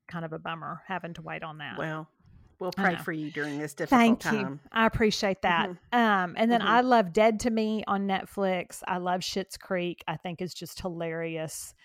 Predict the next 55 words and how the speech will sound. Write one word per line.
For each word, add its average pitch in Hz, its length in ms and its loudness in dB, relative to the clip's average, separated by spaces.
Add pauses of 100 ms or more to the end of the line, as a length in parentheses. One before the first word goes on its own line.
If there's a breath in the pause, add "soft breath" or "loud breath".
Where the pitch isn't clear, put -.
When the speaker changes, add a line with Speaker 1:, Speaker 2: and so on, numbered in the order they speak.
(200 soft breath)
Speaker 2:
Mm-hmm. 190 640 -2
Speaker 1:
Um, 175 540 -2 (340)
so 175 440 2
Jane 208 280 2
the 220 80 4
Virgin 196 440 2
is 190 100 -2
a 202 60 -2
great 185 320 0
one. 180 460 -4 (180)
So - 160 -2
I 196 120 2
was 208 100 2
just 220 180 -6
thinking 233 240 -2
of, 196 60 0
like, 170 160 -4
different - 300 -8
shows. 165 420 -2
Those 202 200 -2
would 214 160 -4
probably 180 220 -2
be 165 160 -8
some 170 200 -8
of 160 60 -10
my, 156 200 -8 (460)
my 160 240 -10
top - 280 -8
picks - 420 -16
if - 80 -12 (100)
I 170 60 -6
had 165 160 -14
to - 60 -18
go. - 100 -12
Heart 226 400 4
of 196 140 -2
Dixie, 185 600 0
I 175 80 -2
think, 170 220 -8
is 160 160 -8
darling. 151 560 -6 (1040 loud breath)
Speaker 2:
I 233 220 6
love 262 360 0
The 190 100 -2
Newsroom, 208 720 -2
which 170 200 -8
is 170 160 -6
on, 170 420 -2
I 170 60 -8
think 180 140 -4
it's - 120 -8
on 160 80 -4
Amazon 240 260 0
Speaker 1:
Yes. 247 200 6
Speaker 2:
Prime. 147 440 -2